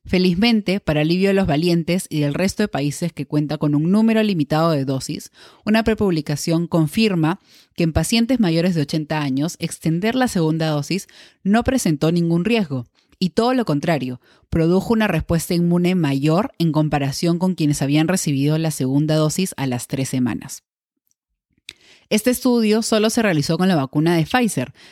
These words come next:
la cual se está distribuyendo mayoritariamente en Perú, por lo que podría abrir la puerta a modificar nuestra estrategia nacional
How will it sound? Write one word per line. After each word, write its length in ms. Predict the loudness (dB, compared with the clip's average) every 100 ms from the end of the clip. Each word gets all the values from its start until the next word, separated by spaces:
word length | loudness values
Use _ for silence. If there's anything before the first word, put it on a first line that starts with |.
| _
la 160 | -6 -2
cual 260 | 0 0
se 100 | -2
está 240 | -2 0 0
distribuyendo 800 | 0 -2 -2 0 0 2 0 0
mayoritariamente 920 | -2 0 0 0 0 2 2 2 0
en 80 | -2
Perú, 320 | 0 0 -2 _ _ _ _
por 180 | 0 2
lo 120 | 0
que 140 | 0
podría 440 | -2 0 0 2 2
abrir 200 | 2 2
la 140 | 2
puerta 400 | 2 0 -2 -6 -2
a 80 |
modificar 560 | 0 0 -2 -4 -2 0
nuestra 280 | -2 -2 -4
estrategia 480 | -4 -4 -2 0 0
nacional 500 | 0 -2 -2 -4